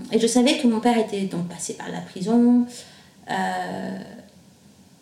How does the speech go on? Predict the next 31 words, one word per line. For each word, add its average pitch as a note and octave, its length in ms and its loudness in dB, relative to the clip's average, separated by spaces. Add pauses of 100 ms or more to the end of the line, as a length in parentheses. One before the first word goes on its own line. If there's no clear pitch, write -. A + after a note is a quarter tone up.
(1300)
mais G#3+ 760 2
on B3 100 6
n'en A3+ 140 4
parlait G#3 320 2
pas G3 200 -2 (260)
explicitement. - 680 -10 (1080)
Et G#3+ 380 4
une F4 100 4
seule F#4 220 2
fois, D4 220 2
mon C4+ 160 4
père A#3 300 0
a G#3+ 40 -2
fait A3 160 -2
un A3 100 -2
commentaire. G3+ 600 -6 (640)
Je - 80 -20
devais G#3+ 120 0
avoir A#3+ 280 4
aussi A3 320 0
huit, A3 220 -6
neuf G3+ 180 -4
ans, A#3 180 -2 (580)
et - 60 -12
c'était G#3 240 -2
sur B3+ 160 2
le A3+ 140 4
ton C#4 120 2
de B3 60 4
la G#3 120 4
blague. F#3 340 -4